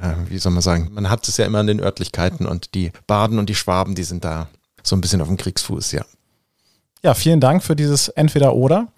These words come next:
Speaker 2: Und damit kommen wir jetzt eben nochmal zurück zu Ihrer Arbeit im Theo-Otto-Theater. Sie haben es ja eben schon kurz erwähnt, nach dem russischen Angriff auf die Ukraine im Februar letzten Jahres und dem daraus folgenden Krieg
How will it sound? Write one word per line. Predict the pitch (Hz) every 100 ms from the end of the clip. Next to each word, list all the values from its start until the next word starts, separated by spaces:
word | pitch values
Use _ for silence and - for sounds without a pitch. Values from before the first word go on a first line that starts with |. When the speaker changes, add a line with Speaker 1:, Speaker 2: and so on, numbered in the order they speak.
| _
Speaker 2:
Und | - 139
damit | 139 139 -
kommen | 143 139
wir | 131
jetzt | 131 - 143
eben | 131
nochmal | 127 139 -
zurück | 127 139
zu | -
Ihrer | 123 117
Arbeit | 120 135 143 -
im | 135 127
Theo-Otto-Theater. | - 123 117 147 165 - 151 135 156 165 156 147 _ -
Sie | 131
haben | 143
es |
ja | 127
eben | 123 143
schon | 143 139 139
kurz | - 151 -
erwähnt, | 143 127 135 165 180 - -
nach | 139 143
dem | 151 135
russischen | 147 151 143
Angriff | - 143 165 156 139
auf | 147
die | -
Ukraine | 139 - 131 135 156
im | 151
Februar | - 143 156 156 151 151 135
letzten | 143 - - 139
Jahres | 131 143 147 143
und | - 131
dem | 135
daraus | 127 123 131
folgenden | - 143 135 123
Krieg | - 156 -